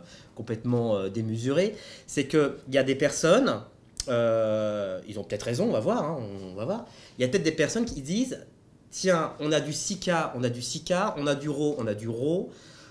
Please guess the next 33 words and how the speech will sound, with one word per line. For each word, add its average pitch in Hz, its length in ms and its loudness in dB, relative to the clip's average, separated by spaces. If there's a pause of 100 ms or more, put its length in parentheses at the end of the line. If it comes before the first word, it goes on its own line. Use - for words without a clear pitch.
(140)
euh, 123 320 4
on 139 100 2
a 156 60 4
une 156 80 4
dynamique 160 380 4
de 135 100 0
treize 143 320 -2
diaph, 147 440 -2 (100)
ici, 135 420 -4
on 123 60 -2
a 117 40 0
une 117 100 0
dynamique 123 500 0
un 110 200 0
peu 127 160 0
plus 131 300 -6
de, 107 140 -2
de 107 100 -2
treize 120 240 -2
diaph. » 160 340 -2 (460)
Est-ce 160 260 2
que, 214 480 4
euh, 135 540 0
d'un 151 140 -2
seul 160 160 -4
coup, 214 120 2
on 196 40 0
pourrait 151 200 0
se 147 80 -10
poser 151 180 2
la 143 80 2
question 185 540 -4
que, 190 460 -2